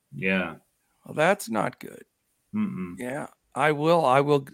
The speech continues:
Speaker 2: I will shoot him a, a message as soon as we're done here.
Speaker 1: Yeah.
Speaker 2: They must just not have had that scheduled 'cause it was a filled-in game from the rain out, but that's inexcusable.
Speaker 1: Right.
Speaker 2: All right.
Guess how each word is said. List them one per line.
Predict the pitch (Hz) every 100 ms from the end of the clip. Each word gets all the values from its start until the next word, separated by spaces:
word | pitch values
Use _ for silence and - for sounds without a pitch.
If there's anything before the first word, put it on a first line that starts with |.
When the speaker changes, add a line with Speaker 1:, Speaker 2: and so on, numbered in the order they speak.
| -
Speaker 2:
I | 131 160
will | 160
shoot | 135 - 175 170
him | 156 160 165
a, | 131 -
a | 127
message | 123 143 165 190 165
as | 139
soon | - 170
as | 180 165
we're | 175
done | 160 139 120
here. | 123 113 113 _ _ _
Speaker 1:
Yeah. | 92 92 87 - _ _ _ _ _ _ - - - - _ -
Speaker 2:
They | - 127
must | 127 139 -
just | 143 135
not | - 147
have | 139
had | 143 147
that | 151 147
scheduled | - - 160 165 131
'cause | 143
it | 135
was | - 127
a |
filled-in | 117 - 160 151 143 147
game | 135 147 156
from | 131 - 131
the | 123
rain | 143 180
out, | 165 - _ _
but | - 127 127 _
that's | 123 151 - - -
inexcusable. | 151 156 - - 202 277 220 143 - _ _ _ _ - - -
Speaker 1:
Right. | 180 92 92
Speaker 2:
All | 220
right. | 214 135 -